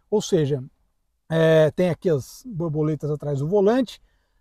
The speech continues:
é, o painel também analógico ainda, né, nessa geração,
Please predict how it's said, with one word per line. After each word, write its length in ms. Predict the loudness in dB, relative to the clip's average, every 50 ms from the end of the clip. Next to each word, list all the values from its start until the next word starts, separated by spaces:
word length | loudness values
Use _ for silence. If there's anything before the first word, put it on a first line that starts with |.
| _ 0
é, 220 | 2 2 4 4
o 80 | 2 4
painel 360 | 4 4 4 4 4 2 2
também 480 | 0 -2 0 0 0 0 -2 -4 -6 -10 -12
analógico 800 | -8 -4 -2 0 0 2 2 4 4 4 2 0 -2 -4 -4
ainda, 300 | -4 -4 -4 -4 -4 -4
né, 120 | -4 -4 -6
nessa 220 | -6 -6 -6 -4
geração, 580 | -4 -2 -4 -4 -6 -6 -2 0 0 0 0